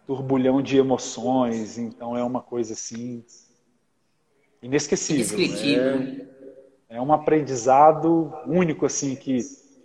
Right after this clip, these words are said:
Speaker 1: uma coisa que só quem fez mesmo, que assim, cê, até palavras faltam pra você descrever um...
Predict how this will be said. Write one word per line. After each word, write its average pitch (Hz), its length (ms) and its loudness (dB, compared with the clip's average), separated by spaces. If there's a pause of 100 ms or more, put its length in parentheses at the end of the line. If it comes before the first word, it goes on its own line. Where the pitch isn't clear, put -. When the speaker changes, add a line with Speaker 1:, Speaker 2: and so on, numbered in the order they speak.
(480)
Speaker 1:
uma 120 100 -20
coisa 147 220 2
que 147 80 -8
só 175 200 4
quem 185 200 2
fez 165 360 4
mesmo, 151 340 2
que 170 120 -4
assim, 143 260 -2
cê, 143 360 -2 (160)
até 160 240 2
palavras 175 680 8
faltam 202 500 8
pra 143 140 2
você 135 260 0
descrever 127 640 2
um... 113 120 -2